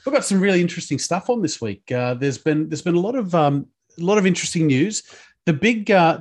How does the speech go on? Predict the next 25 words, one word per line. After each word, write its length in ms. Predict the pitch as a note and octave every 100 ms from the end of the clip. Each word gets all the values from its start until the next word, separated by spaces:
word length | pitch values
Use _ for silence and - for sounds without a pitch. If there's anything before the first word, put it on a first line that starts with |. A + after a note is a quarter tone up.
| D#3
the, 100 | F3+
the 160 | F3
big 300 | D3+ C#3+ A3
news 320 | F3+ D3+ D3 C3
of 80 |
the 80 | A#2+
week 420 | A2+ G#2+ A2 - - _ -
or 180 | C3+ A#2
the 60 | A#2
last 280 | A2 G#2+
two 200 | - B2+
weeks 340 | G#2+ G#2+ - -
is 120 | A2
probably, 760 | - E3 D#3+ C3+ A2+ A2 A2+ _ _ _ _ -
uh, 460 | C3 A#2 A#2 A#2+
the, 300 | C3+ B2 B2
the 100 | C#3
saga 720 | A#2 - C#3 C3 C3 B2 A#2 B2+
of 460 | C3 A#2 A2+ A2 - - _ -
Elon 320 | C#3+ C3 A#2+
Musk 340 | A2+ A2 - -
trying 440 | - C3 B2 A#2+ A2+
to, 100 | C#3+
uh, 420 | A#2+ A2+ A2+ A2+
acquire 760 | C3 - B2 A2+ A2+ G#2+ G2+